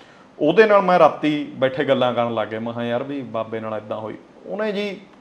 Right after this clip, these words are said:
ਟਕਾ ਕੇ ਗਾਲ ਕੱਢੀ। ਕਹਿੰਦਾ, "ਇਹਨੂੰ ਐਂ ਪੁੱਛਿਓ ਵੀ ਦੋ ਹਜ਼ਾਰ ਗਿਆਰਾਂ,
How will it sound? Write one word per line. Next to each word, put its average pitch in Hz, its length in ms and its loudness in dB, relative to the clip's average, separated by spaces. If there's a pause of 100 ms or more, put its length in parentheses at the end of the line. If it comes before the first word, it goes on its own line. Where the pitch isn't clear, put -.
(120)
ਟਕਾ 226 320 2
ਕੇ 208 160 -2
ਗਾਲ 170 240 6
ਕੱਢੀ। 117 280 -6 (840)
ਕਹਿੰਦਾ, 180 320 6
"ਇਹਨੂੰ 202 240 0
ਐਂ 147 160 2
ਪੁੱਛਿਓ 139 480 -4
ਵੀ 147 120 -6
ਦੋ 139 220 0
ਹਜ਼ਾਰ 151 340 6
ਗਿਆਰਾਂ, 131 400 2